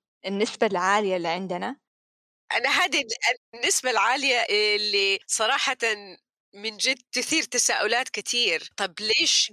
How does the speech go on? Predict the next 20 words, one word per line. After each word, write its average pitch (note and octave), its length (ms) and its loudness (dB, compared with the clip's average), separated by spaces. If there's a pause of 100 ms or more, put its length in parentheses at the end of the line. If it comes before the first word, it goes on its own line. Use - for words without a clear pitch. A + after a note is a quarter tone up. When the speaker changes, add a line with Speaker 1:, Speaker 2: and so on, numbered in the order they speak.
Speaker 2:
قد G3 160 -2
كده A3+ 320 -2
مرتفعة؟ G3 920 -2 (180)
هل A#3 260 -2
في - 260 -2
أسباب G#3 500 0 (120)
بتؤدي F3+ 460 -4
لهذا F#3 320 -2
الشيء؟ F#3 460 0
هل C#4+ 280 0
في C#4+ 480 0 (100)
خدمات G#3 840 -2 (480)
بتوفر F#3 920 -4 (120)
الدعم F#3 640 -2
وال-، E3+ 400 -6 (180)
والأشياء - 480 0
اللي F#3+ 140 -2
الأهل F#3+ 580 -4
محتاجينها؟ F#3 760 -2
يعني - 380 -6